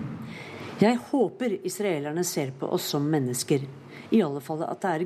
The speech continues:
grupper som ser på oss som menneskelige, for ellers har vi tapt. De siste ti årene har to generasjoner israelere og palestinere vokst opp som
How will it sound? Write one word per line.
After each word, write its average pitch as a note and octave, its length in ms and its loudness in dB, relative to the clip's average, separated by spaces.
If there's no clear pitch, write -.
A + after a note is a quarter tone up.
grupper A#3 500 2
som A3+ 220 2
ser C#3+ 320 0
på - 160 0
oss E3 120 -2
som C#3+ 240 2
menneskelige, C3+ 640 2
for - 200 6
ellers F3 360 2
har D3 160 -2
vi C#3+ 80 -2
tapt. - 460 -8
De D4 100 10
siste - 400 0
ti B3+ 220 0
årene A3 460 4
har A#3 180 -4
to G3 220 0
generasjoner G#3+ 880 0
israelere F3+ 560 0
og C#3 180 -6
palestinere F3 640 2
vokst F#3 420 0
opp G3 160 -2
som B3 260 2